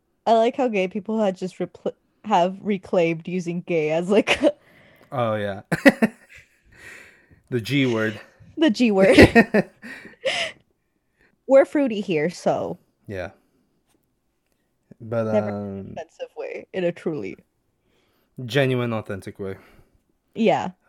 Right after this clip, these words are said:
Speaker 2: Yeah, I started Nana. I'm enjoying it.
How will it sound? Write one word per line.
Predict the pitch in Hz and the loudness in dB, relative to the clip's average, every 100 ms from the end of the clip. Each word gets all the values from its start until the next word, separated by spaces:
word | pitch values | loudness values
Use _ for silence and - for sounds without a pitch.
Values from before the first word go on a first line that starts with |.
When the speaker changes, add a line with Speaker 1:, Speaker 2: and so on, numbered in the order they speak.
| _ _ _ _ _ _ _ _ _ _ | _ _ _ _ _ _ _ _ _ _
Speaker 2:
Yeah, | 147 170 | 0 0
I | 147 | 0
started | - 147 131 | -4 -4 -2
Nana. | 120 117 120 120 123 _ | -2 -4 -6 -8 -12 _
I'm | - 117 117 117 117 110 | -12 -8 -6 -6 -6 -8
enjoying | 120 113 110 110 | -8 -8 -6 -6
it. | 117 120 | -6 -10